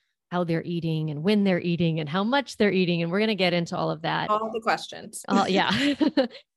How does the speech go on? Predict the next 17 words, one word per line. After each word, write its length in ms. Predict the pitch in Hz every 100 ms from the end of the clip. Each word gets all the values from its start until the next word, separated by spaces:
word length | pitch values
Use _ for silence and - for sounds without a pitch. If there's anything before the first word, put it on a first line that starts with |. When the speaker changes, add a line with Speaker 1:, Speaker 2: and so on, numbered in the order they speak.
| _ -
Speaker 1:
Um, 360 | 214 190 170 - _ _ _ _ _ _ _
and, 440 | - 208 208 208 202 _ _
and 120 | 226
then 240 | 240 262 262
over 140 | 247 240
the 80 | 254
next 160 | 254
couple 220 | - - 233
of 60 |
weeks, 280 | 226 277 -
I'm 120 | 214
gonna 260 | 208 202 196 -
also 260 | 208 -
invite 260 | 196 180 175
a 40 |
marriage 360 | 208 262 262 -
coach, 520 | 262 247 247 - -